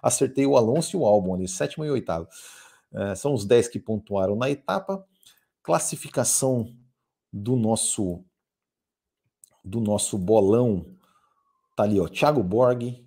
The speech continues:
cento e dez pontos, Bruno Vale, noventa e sete, Nayan Souza, oitenta, Vinícius Cocendei, setenta e quatro, Marlon Girola, sessenta e cinco, são, é o nosso top cinco. Eu tô lá em décimo sexto, com míseros vinte e nove pontos, fiasco total. E temos também o nosso bolão sprint, né,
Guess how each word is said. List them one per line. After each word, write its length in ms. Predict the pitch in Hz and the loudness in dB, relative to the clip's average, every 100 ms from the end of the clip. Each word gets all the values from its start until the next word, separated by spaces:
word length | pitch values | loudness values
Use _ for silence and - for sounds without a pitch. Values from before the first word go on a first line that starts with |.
| - | -20
cento 300 | - 120 110 | -10 -8 -6
e 40 | |
dez 220 | 85 90 - | -6 -8 -8
pontos, 280 | 127 123 | -10 -10
Bruno 220 | 123 117 98 | -6 -4 0
Vale, 220 | 104 101 | 0 0
noventa 260 | 92 92 | -2 -6
e 40 | 82 | -8
sete, 340 | - 139 - | -4 -4 -4
Nayan 260 | 104 101 98 | -6 -4 -4
Souza, 320 | - 110 92 | -4 -4 -4
oitenta, 460 | 90 85 156 143 120 | -4 -6 -6 -4 -4
Vinícius 380 | 110 117 - - | -4 -6 -8 -10
Cocendei, 340 | 104 101 98 | -8 -4 -6
setenta 280 | - 110 113 | -6 -8 -8
e 20 | |
quatro, 320 | - 147 147 | -4 -4 -2
Marlon 280 | 120 120 120 | 0 0 0
Girola, 320 | 107 107 104 | 0 2 2
sessenta 600 | 104 - - 98 107 98 | -2 -10 -14 -10 -8 -6
e 20 | |
cinco, 380 | 101 - 185 185 | -6 -4 -6 -6
são, 360 | - 117 113 101 - | -4 -2 -2 -4 -4
é 60 | |
o 160 | 107 107 | -4 -2
nosso 300 | 104 - - | -4 -6 -4
top 260 | - - | -4 -2
cinco. 320 | - 175 196 - - - _ | -2 -2 -4 -8 -20 -20 _
Eu 120 | 131 131 | 2 2
tô 140 | 131 | 4
lá 80 | 113 | 2
em 140 | 110 | 0
décimo 480 | 87 156 165 117 104 | 0 0 0 -2 -4
sexto, 400 | - 139 139 - | -4 -6 -8 -10
com 180 | - 107 | -6 -4
míseros 580 | 117 185 135 101 90 95 | -2 0 0 -2 -4 -4
vinte 260 | 135 160 | -6 -4
e 20 | |
nove 240 | 107 107 107 | -4 -4 -4
pontos, 440 | - 175 180 - - _ _ _ _ _ | -4 -4 -4 -10 -16 _ _ _ _ _
fiasco 500 | - 113 101 95 - | -8 -2 0 0 -4
total. 560 | 127 151 - 254 262 - _ _ _ _ _ | -6 -6 0 0 0 -8 _ _ _ _ _
E 80 | 233 | -6
temos 400 | - 196 220 220 | 0 2 2 0
também 200 | 214 196 | 0 0
o 40 | |
nosso 260 | 196 196 202 | 0 -2 2
bolão 300 | 190 185 202 | 2 4 2
sprint, 500 | 208 - 180 170 95 | 0 0 0 0 -2
né, 180 | 113 | -4